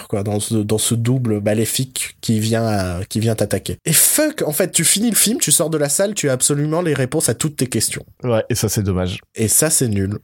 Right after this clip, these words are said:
Speaker 1: Et ça, c'est vraiment nul. Je, je pense notamment à la scène de fin dans une voiture, ou dans une ambulance, peut-être, je sais plus.
Speaker 2: Une ambulance.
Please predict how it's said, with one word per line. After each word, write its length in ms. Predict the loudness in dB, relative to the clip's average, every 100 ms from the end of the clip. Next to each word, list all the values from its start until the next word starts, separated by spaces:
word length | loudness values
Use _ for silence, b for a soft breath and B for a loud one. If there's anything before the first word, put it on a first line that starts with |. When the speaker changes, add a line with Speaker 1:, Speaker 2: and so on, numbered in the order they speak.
| _
Speaker 1:
Et 100 | -4
ça, 220 | 0 0 0
c'est 160 | -2
vraiment 300 | 0 0 0
nul. 200 | -2 -6 -10 -14 -10
Je, 360 | -2 0 0 -2 B B B
je 80 | -2
pense 240 | 0 0
notamment 420 | -2 0 0 0 0
à 60 |
la 100 | 0
scène 300 | 0 0 0
de 120 | 0 0
fin 420 | 2 0 0 -6 -12
dans 320 | -8 0 0
une 200 | 2 0
voiture, 720 | 0 0 0 0 -2 -4 -16 -12
ou 160 | -4 0
dans 120 | 2
une 540 | 2 2 2 0 0
ambulance, 460 | 0 0 0 0 -2
peut-être, 320 | -2 -2 -2
je 40 | 0
sais 140 | 0
plus. 180 | -2 -10 -6
Speaker 2:
Une 200 | -2 0
ambulance. 540 | 0 0 -2 -2 -6